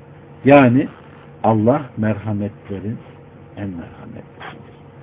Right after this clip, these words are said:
Hatta hadis-i şerifte Allah arşa rahmetin gadabımı geçti diye ne yapmıştır? Yazmıştır. Ve Allah Azze ve Celle merhametinin doksan dokuz tanesinden bir tanesini dünyaya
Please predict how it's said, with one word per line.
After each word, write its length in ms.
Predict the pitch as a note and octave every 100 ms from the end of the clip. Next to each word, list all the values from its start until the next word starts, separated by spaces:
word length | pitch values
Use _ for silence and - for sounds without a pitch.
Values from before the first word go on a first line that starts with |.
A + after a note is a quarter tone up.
| - - - -
Hatta 460 | D3 - A2 G2+
hadis-i 340 | B2 B2+ B2 -
şerifte 540 | A#2 A#2 - F3 G#3+ - - - - - - - -
Allah 320 | A2+ A2+ C#3+ E3+
arşa 540 | G#2+ A2 - F#3 - - - - -
rahmetin 720 | G2+ A#2 A2+ A#2 A2+ G3+ F#3+ A#3
gadabımı 760 | G#2 G#2 A2+ G#2+ G2+ G#2 C#3 A3+ - - - - -
geçti 460 | A2+ - - A#2
diye 160 | G#2 G#2 G#2+
ne 60 |
yapmıştır? 640 | A#2+ G#2+ - F#2+ - - - - - G2
Yazmıştır. 680 | F2+ F2+ - B2+ - - - - - - -
Ve 60 | A2+
Allah 440 | C3 D#3+ G3+ G#3
Azze 300 | E3+ C#3 C#3+
ve 180 | C3+ B2+
Celle 340 | A#2+ D#3+ D3+ B2+
merhametinin 920 | B2 C#3 C#3 C#3 B2+ A2+ A#2+ B2 A2 - - - -
doksan 440 | A#2+ - C3+ B2+
dokuz 260 | A#2+ B2 F3+ -
tanesinden 680 | B2+ A2+ A2 - E3 E3 D3
bir 160 | G3
tanesini 680 | F#3+ D#3 C3 A#2+ - A#2 G#2
dünyaya 520 | G#2+ G#2+ G#2+ G#2 F#2+